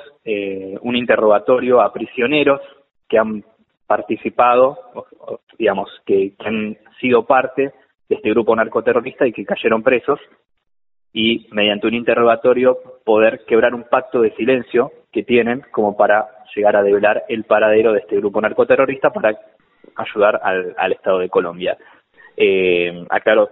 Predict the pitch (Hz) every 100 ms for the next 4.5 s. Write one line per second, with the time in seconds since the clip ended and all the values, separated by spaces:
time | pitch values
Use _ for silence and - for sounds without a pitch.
0 | - 101 107 107 - 98 101 - 101 107
1 | 107 95 95 110 101 95 90 87 95 98
2 | 92 90 _ _ _ - - - 101 104
3 | 104 - 127 131 117 101 110 113 113 113
4 | - 107 110 113